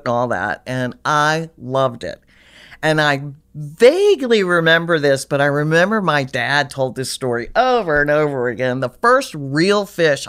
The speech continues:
I caught was a pretty good sized speckled trout. I mean, it took me forever to get this thing in. I'm probably, like, four or five years old. And I'm struggling and struggling, and we get the fish up to the side of the boat, and he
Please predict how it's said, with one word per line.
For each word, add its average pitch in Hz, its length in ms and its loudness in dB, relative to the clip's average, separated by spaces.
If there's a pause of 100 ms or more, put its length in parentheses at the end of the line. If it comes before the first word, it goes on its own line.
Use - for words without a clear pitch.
I 139 180 -6
caught 127 500 -4 (600)
was 180 180 -2
a 170 80 4
pretty 381 420 -4
good 202 260 0
sized 151 340 -2
speckled 139 380 -6
trout. 170 500 -6
I 180 120 0
mean, 190 280 -4
it 190 120 -8
took - 200 -10
me 208 120 -2
forever 180 960 0
to 160 140 -8
get 135 240 -6
this 131 160 -8
thing 131 220 -4
in. 131 100 -4
I'm 165 120 -4
probably, 190 400 -2
like, 127 380 -2
four 143 180 -2
or 127 60 -4
five 104 260 -6
years 110 240 -10
old. 98 300 -6 (520)
And 240 180 -2
I'm 254 160 0
struggling 269 520 -8
and 240 120 -6
struggling, 190 680 2
and 160 460 0
we 160 100 2
get 185 300 0
the 180 80 -2
fish 175 300 -2
up 165 160 -2
to 170 100 -6
the 160 100 -6
side 156 360 0
of 151 100 -2
the 151 80 -2
boat, 143 420 0
and 135 160 -6
he 135 220 -8